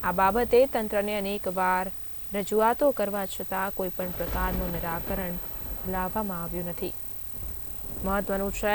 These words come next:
કે ઢીંચણ સુધી પાણી ભરાતા ડોક્ટર અને સ્ટાફ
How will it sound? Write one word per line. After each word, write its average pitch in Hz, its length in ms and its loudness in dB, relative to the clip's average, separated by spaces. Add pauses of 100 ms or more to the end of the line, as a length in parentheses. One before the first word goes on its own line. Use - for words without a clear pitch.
કે 220 120 0
ઢીંચણ 196 500 -2
સુધી 196 300 -4
પાણી 180 320 -2
ભરાતા 180 520 0
ડોક્ટર 185 480 0
અને 185 200 -4
સ્ટાફ 180 340 -2